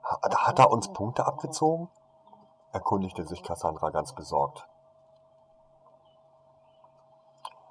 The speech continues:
"Null Punkte", beruhigte Tarsoin doppeldeutig. "Können wir hier bitte weg?" "Keine Einwände", grinste Winona.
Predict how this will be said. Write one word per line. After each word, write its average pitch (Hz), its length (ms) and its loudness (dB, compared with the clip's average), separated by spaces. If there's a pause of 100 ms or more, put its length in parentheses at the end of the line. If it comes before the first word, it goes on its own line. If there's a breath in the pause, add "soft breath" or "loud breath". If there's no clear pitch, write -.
(1600)
"Null 101 320 4
Punkte", 135 560 4 (800 loud breath)
beruhigte 87 400 0
Tarsoin 80 520 0
doppeldeutig. 76 920 -4 (920)
"Können 101 260 0
wir 110 80 0
hier 107 180 -2
bitte 104 240 -4
weg?" - 320 -4 (2000)
"Keine - 340 6
Einwände", 90 680 4
grinste 80 420 -6
Winona. 76 560 2